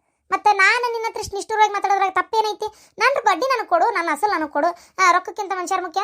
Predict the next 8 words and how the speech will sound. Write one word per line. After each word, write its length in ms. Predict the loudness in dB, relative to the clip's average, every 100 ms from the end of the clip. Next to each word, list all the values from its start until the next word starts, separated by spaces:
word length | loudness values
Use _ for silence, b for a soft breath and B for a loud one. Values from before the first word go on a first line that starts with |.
| 0
ನಾವ್ 140 | 2
ಬಡವ್ರವ್ವ, 300 | 4 4 2 0 B B
ನಮ್ಗ್ 200 | -6 0
ರೊಕ್ಕನ 280 | 2 2 0 -2
ಮುಖ್ಯ. 240 | -6 -8 -10 _ _ _ _ _ 2
ಆತ 220 | 4 4
ತಂದು 220 | 0 0 2
ಕೊಡ್ತೇನೆ. 300 | 2 0